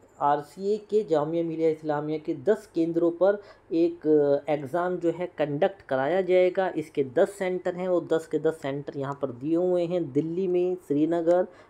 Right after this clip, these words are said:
जम्मू, हैदराबाद, मुंबई, लखनऊ, गुवाहाटी, पटना, बेंगलुरु और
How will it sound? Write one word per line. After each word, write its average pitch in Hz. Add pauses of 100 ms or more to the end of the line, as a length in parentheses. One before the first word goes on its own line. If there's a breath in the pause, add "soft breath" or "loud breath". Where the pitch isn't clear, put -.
(140 loud breath)
जम्मू, 175 (120)
हैदराबाद, 165
मुंबई, 165 (200)
लखनऊ, 170 (400 loud breath)
गुवाहाटी, 156 (220)
पटना, 165 (100)
बेंगलुरु 156 (540 loud breath)
और 180